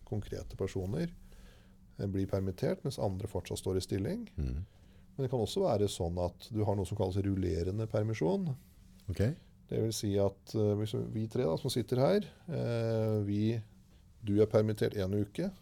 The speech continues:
Speaker 1: han er permittert neste uke, jeg er permittert tredje uke.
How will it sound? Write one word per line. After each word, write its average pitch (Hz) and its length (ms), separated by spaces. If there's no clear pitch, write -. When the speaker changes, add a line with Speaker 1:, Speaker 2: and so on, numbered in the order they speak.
Speaker 1:
han 104 140
er 107 60
permittert 117 520
neste 165 260
uke, 175 300
jeg 110 160
er 107 60
permittert 113 360
tredje 90 320
uke. 85 280